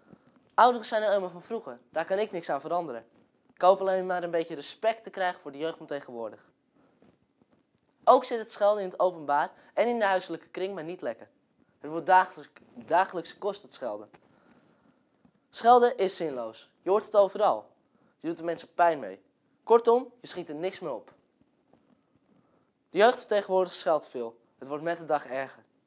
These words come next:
Het veranderen wordt helaas moeilijk, want het gebeurt al heel lang, al vele generaties. Het schelden met erge ziektes, of, eh, handic-, eh, een handicap of het homo zijn. Het schelden met ziektes raakt mensen. De mensen, eh,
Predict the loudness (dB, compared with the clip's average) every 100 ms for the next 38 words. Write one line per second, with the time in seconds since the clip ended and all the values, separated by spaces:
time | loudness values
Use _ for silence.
0 | _ _ _ _ _ _ _ _ -18 0
1 | 4 4 4 -2 -2 0 2 2 0 -4
2 | -4 -6 -10 -12 -8 -6 -4 -4 -4 -4
3 | -6 -10 -4 -4 -2 -6 -8 -8 -8 -10
4 | -20 -20 _ _ _ _ _ _ _ _
5 | _ _ _ _ 0 4 6 4 -6 -14
6 | -20 -2 0 0 -4 -10 -8 -10 -12 -14
7 | _ _ -10 -6 -2 -2 -4 _ _ _
8 | -6 -6 -8 -10 -6 -4 -4 -8 -8 -8
9 | -8 -8 -12 -6 -4 -4 -6 -16 -20 -20
10 | _ _ _ _ _ _ _ _ _ _
11 | _ _ 2 4 4 0 -6 -8 -10 -12
12 | -2 0 0 -6 -14 -14 -20 -20 _ _
13 | _ _ _ _ _ _ _ _ _ -12
14 | -6 0 0 0 -4 -4 -10 -2 2 2